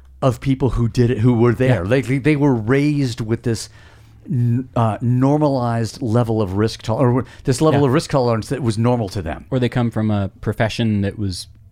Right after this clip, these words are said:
Speaker 2: very, very, very risk, like, risky.
Speaker 1: Yeah.
Speaker 2: And you have to develop the risk tolerance. Like,
Speaker 1: Yeah.
Speaker 2: "Yeah, well, it's just how it is."
Speaker 1: Yeah.
Speaker 2: Oh, fucking well.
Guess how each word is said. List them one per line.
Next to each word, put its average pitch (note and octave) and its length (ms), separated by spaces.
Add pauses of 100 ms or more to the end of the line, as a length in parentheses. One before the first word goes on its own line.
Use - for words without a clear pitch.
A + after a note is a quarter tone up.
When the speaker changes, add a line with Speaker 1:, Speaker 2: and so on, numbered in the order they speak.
Speaker 2:
very, A2 300
very, G#2 240
very F#2+ 480 (400)
risk, - 280 (720)
like, G2 240 (300)
risky. A2 640
Speaker 1:
Yeah. A#2 340
Speaker 2:
And G2 300
you G2+ 140
have G#2 220
to G2+ 80
develop F#2+ 360
the F#2+ 80
risk F2+ 180
tolerance. D#2 420
Like, F#2 100
Speaker 1:
Yeah. A2+ 140
Speaker 2:
"Yeah, A#3+ 100
well, C3 200 (840)
it's - 100
just G2 160
how C3+ 200
it F#3 60
is." F3 360
Speaker 1:
Yeah. G2+ 280 (100)
Speaker 2:
Oh, G2+ 120
fucking D3+ 300
well. F3+ 280